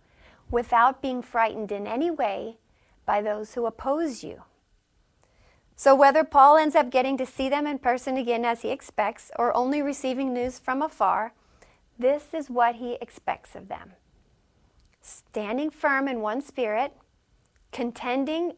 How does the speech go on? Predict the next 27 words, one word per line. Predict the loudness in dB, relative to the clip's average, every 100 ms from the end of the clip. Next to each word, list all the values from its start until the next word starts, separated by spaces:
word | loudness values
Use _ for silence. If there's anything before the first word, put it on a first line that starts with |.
| 0
as | 2 2 0
one, | -2 -2 -2 -4 -4 -6 -8 _ _ _ _ _ _ -8
and | -4 -4 -4
not | -6 -6 -8 -10
being | -10 -10
frightened. | -16 -10 -10 -10 -16 -20 -20 -20 -20 _ _ _ _ _ _ _ _ 0
Let's | 0
start | 4 4 4
with |
the | 0
first | -4 -4 -6 -14
one, | -18 -18
standing | -14 -6 -4 -2 -4
firm | -4 -2 -2 -2
in | -6 -6 -4
one | -4
spirit. | -6 -6 -6 -6 -10 _ _ _ -20 -20 -20 _ _
The | -4
phrase | 4 4 4
"stand | 0 -2 -2 -2
firm" | -2 -2 -2 -4
refers | -6 -2 -2 -4
to | -6 -8 -8
someone | -6 -4 -4 -6
who | -6 -6
is | -6 -8 -8
unmoving. | -4 -2 -2 -4 -6 -4 -4 -6